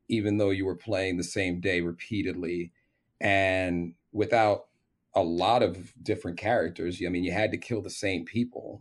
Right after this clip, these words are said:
like, every single time. And I thought it was gonna get boring.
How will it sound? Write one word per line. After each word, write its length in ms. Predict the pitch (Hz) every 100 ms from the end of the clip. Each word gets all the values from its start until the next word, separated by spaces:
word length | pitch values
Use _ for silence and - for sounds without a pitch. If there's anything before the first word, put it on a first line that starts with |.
| -
like, 160 | 98 90
every 240 | 101 -
single 340 | - 98 85 -
time. 400 | 98 92 - _ _ _ _ _ _ -
And 140 | 104
I 80 | 87
thought 380 | - 123 123 92
it 40 |
was 140 | 85
gonna 160 | 87 90
get 220 | 85 -
boring. 420 | 92 107 - -